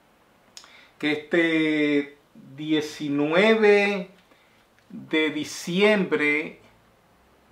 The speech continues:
en la casa de Margarita, mi hermana Margarita Rafael, en la entrada de Otaña,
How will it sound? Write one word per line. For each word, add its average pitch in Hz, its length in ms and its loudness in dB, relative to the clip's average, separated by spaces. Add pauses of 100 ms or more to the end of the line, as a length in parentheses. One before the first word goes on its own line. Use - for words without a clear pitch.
(1040)
en 147 1500 -8 (440)
la 156 240 -2
casa 185 360 2
de 185 100 0
Margarita, 147 1000 0
mi 135 220 -8
hermana 135 480 -2
Margarita 123 540 -6
Rafael, 135 640 -2
en 123 100 -8
la 117 60 -6
entrada 113 280 -4
de 135 60 -2
Otaña, 131 480 -4